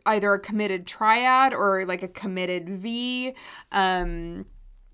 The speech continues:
it's very, very difficult. 'Cause if you think about, like,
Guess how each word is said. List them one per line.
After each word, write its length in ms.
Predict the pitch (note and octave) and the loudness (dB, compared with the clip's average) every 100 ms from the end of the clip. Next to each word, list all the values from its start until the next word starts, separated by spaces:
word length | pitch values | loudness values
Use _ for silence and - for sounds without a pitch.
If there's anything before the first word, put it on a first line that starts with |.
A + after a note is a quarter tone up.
| _ | _
it's 180 | G#3+ G3 | -4 -4
very, 460 | F3+ E3 G3+ G3+ F#3+ | -4 0 4 4 4
very 260 | F#3+ F3+ | 2 0
difficult. 280 | F3 F#3 G#3 | -2 -6 -6
'Cause 120 | B3+ | -4
if 120 | C#4+ D4 | 0 2
you 100 | D#4+ | 2
think 200 | F4 E4+ | 0 0
about, 400 | D4+ C4+ B3 - | 4 6 4 0
like, 600 | G#3+ G3 F#3+ F3+ _ | 0 0 0 -8 _